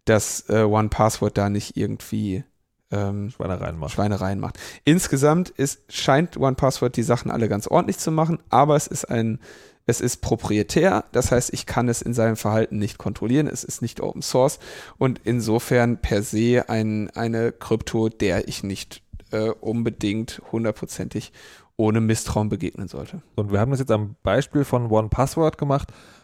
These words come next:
Speaker 2: Man muss aber natürlich gleich dazu sagen, dass das natürlich für alle Programme gilt, ähm, die, die irgendwie Daten synchronisieren. Und es ist ja tatsächlich am allerhäufigsten so,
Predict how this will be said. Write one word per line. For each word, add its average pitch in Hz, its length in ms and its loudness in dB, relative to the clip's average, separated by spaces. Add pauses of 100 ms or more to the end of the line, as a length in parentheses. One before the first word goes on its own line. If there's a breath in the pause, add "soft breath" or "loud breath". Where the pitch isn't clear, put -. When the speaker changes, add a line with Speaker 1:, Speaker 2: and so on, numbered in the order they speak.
(140 loud breath)
Speaker 2:
Man 117 100 0
muss 135 140 4
aber 135 80 8
natürlich 123 340 4
gleich 120 160 6
dazu 147 260 2
sagen, 123 360 6
dass 113 180 2
das 127 180 0
natürlich 131 320 2
für - 280 2
alle 139 360 6 (580)
Programme 90 440 -2
gilt, 104 380 0 (520 soft breath)
ähm, 107 800 0 (300)
die, 107 960 0 (1300)
die 107 200 -4
irgendwie 117 380 -2
Daten 101 300 0
synchronisieren. 98 520 -4
Und 95 60 -2
es 98 80 -4
ist 107 120 -4
ja 117 60 4
tatsächlich 120 540 -2
am 110 180 -2
allerhäufigsten 123 760 2
so, 135 240 2